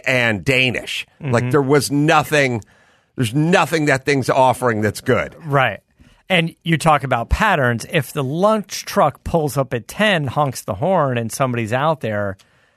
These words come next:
Speaker 2: he's gonna come back.
Speaker 1: Oh, they just do.
Speaker 2: You
Speaker 1: And
Speaker 2: know,
Speaker 1: also,
Speaker 2: if not, he's gonna go someplace else,
Speaker 1: your
Speaker 2: right? It's just
Speaker 1: brain, the way you, you start getting wired is, like,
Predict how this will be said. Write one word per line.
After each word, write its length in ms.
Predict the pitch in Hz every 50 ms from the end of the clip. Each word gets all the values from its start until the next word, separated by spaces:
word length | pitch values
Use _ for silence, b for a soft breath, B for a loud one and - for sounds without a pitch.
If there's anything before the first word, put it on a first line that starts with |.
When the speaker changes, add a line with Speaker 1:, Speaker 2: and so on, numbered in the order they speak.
| b b b
Speaker 2:
he's 240 | - 120 160 147 -
gonna 160 | 160 135 117
come 180 | - - 123 110
back. 480 | 101 151 156 120 82 - _ _ - _ _ _ _
Speaker 1:
Oh, 220 | - 156 143 107 90
they 180 | 87 110 110
just 340 | 107 - - 143 123 - - -
do. 340 | 160 160 156 139 131 131 127
Speaker 2:
You 80 | 160 143
Speaker 1:
And 80 | 127
Speaker 2:
know, 80 | 110 110
Speaker 1:
also, 360 | 139 170 196 233 240 - 190 180
Speaker 2:
if 180 | 180 165 160
not, 180 | 156 208 196 165
he's 120 | 143 -
gonna 140 | - 160 147
go 160 | 123 139 139 123
someplace 520 | - 143 123 107 - 123 123 120 110 -
else, 340 | 220 196 151 110 92 87 110
Speaker 1:
your 220 | 113 131 185 226
Speaker 2:
right? 100 | 240 -
It's 80 | 131 -
just 100 | 123 127
Speaker 1:
brain, 540 | 160 196 220 240 233 214 196 170 151 113 117
the 100 | 135 147
way 160 | 147 165 185
you, 360 | 220 214 208 180 151 131 120 -
you 140 | - 127 123
start 320 | - - - 175 175 170
getting 280 | 170 170 139 123 107 101
wired 640 | 110 131 165 220 240 214 147 107 101 90 101 - -
is, 320 | 113 113 110 107 101 - -
like, 380 | 110 107 98 95 95 - -